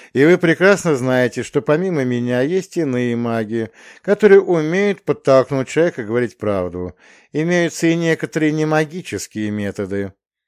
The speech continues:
напомнил я. «Но то, что показали вы, это самое простое и эффективное,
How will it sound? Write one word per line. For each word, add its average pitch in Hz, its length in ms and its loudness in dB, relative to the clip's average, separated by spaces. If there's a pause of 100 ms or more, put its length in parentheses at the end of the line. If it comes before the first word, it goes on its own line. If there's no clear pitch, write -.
(160)
напомнил 87 840 -10
я. - 260 -20 (1500)
«Но 101 180 -6
то, 107 160 -4
что 110 340 -2
показали 101 480 -4
вы, 117 380 -6 (340)
это 113 200 -2
самое 135 420 2
простое 165 500 0
и 185 40 -2
эффективное, 98 720 -8